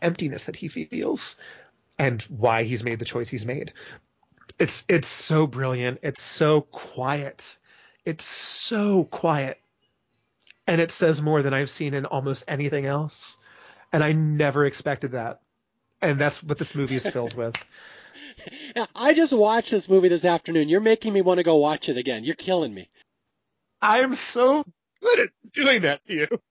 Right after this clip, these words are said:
Speaker 2: I know, you're very proud of yourself. Well done. But yeah, <laughs> this is an entirely different type of episode than I've ever done on Staff Picks, but I find it fascinating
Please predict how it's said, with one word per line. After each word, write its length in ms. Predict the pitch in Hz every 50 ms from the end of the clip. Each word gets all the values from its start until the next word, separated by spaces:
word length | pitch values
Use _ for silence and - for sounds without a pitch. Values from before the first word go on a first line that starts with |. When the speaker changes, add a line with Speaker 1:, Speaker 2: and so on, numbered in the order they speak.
| _ _ _ - - - - - - - -
Speaker 2:
I 120 | 202 208 208
know, 100 | 196 190
you're 180 | 185 180 170
very 240 | 151 175 185 214 220
proud 280 | - - 196 180 175 165
of 80 | 156
yourself. 440 | 156 156 143 - 151 143 143 139 -
Well 160 | 135 135 135
done. 180 | 123 117 110 107
But 140 | 143 143 180
yeah, 180 | 185 185 180 - 165 170 190 - - -
<laughs> 360 | - - - - - - _
this 180 | - 285 294 -
is 140 | 349 320 311
an 80 | 294
entirely 600 | 285 262 208 - 214 220 247 269 277 254 233 220
different 360 | 175 196 220 220 - 214 196
type 200 | 180 202 196 -
of 100 | 185 160 175
episode 320 | 175 - 175 170 - 175
than 100 | 156 151
I've 120 | 147 143 151
ever 220 | 180 220 254 262
done 220 | 208 226 214 202
on 140 | 185 180 170
Staff 380 | - - 170 175 185 180 - -
Picks, 200 | 151 127 - -
but 120 | - 175 165
I 80 | 165
find 240 | - - 196 202 202
it 100 | 196 -
fascinating 800 | - 185 180 202 196 - - 180 156 147 143 139 139 135 135